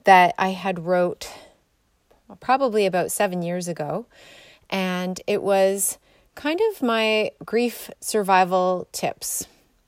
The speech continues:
list. And revisiting them now,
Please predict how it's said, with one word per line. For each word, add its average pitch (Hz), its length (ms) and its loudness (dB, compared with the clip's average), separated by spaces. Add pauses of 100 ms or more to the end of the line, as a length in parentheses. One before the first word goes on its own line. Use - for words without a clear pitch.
(440)
list. - 480 -8 (680)
And 180 760 -2 (1160)
revisiting 240 760 2
them 190 380 -2 (500)
now, 170 520 -2